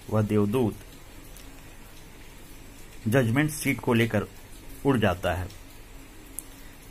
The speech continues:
This was how the judgment seat of विक्रमादित्य disappeared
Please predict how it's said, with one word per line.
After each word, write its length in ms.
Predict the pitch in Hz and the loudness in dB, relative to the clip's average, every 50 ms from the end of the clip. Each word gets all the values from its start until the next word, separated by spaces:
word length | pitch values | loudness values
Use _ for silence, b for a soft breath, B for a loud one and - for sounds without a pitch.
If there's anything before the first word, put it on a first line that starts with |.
| - 110 | 0 4
This 240 | 147 175 165 - 139 | 4 4 4 6 6
was 280 | 139 131 131 135 131 127 - - - - - - - 123 | 8 8 8 8 6 2 -6 -12 -14 -14 -14 0 6 8
how 200 | 127 135 147 127 | 8 8 8 6
the 100 | 131 117 | 4 6
judgment 400 | 104 110 107 101 104 127 135 127 | 6 6 4 6 4 2 0 0
seat 220 | - - 120 113 | 0 0 0 2
of 200 | - 110 104 98 | 4 4 2 2
विक्रमादित्य 680 | 104 - - 104 104 104 101 107 104 - 120 117 101 98 | 0 0 4 4 6 6 4 2 0 2 4 4 4 4
disappeared 640 | 113 117 113 - 104 95 92 - 113 113 104 92 | 2 0 0 2 0 0 2 2 4 4 4 4